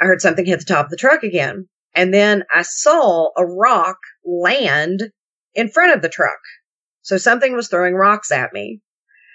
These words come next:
So I go in and I'm telling my husband, I'm like, "Okay, hey, something's throwing rocks at me." And he goes, "Yeah, I've heard that all morning. Something's been throwing rocks and hitting our, our outbuilding."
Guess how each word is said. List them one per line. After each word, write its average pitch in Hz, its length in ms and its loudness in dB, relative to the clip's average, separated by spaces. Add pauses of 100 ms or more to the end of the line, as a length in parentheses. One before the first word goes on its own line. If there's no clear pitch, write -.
(180)
So 196 520 2 (100)
I 185 60 -2
go 180 180 0
in 214 160 -2
and 202 80 2
I'm 202 240 -2
telling 175 260 0
my 233 100 4
husband, 202 440 4
I'm 196 60 2
like, 165 180 0
"Okay, 180 460 4
hey, 202 460 2 (320)
something's 202 440 -2
throwing 262 260 4
rocks 247 300 2
at 185 180 4
me." 190 80 -4
And 220 60 -4
he 220 80 -6
goes, 233 180 -2
"Yeah, 302 160 2
I've 302 80 2
heard 269 220 0
that 262 140 0
all 262 120 -4
morning. 247 320 -6
Something's 214 520 -6
been 220 160 -8
throwing 226 240 0
rocks 220 260 2
and 196 100 0
hitting 226 220 2
our, 190 260 4
our 165 200 2
outbuilding." 160 580 2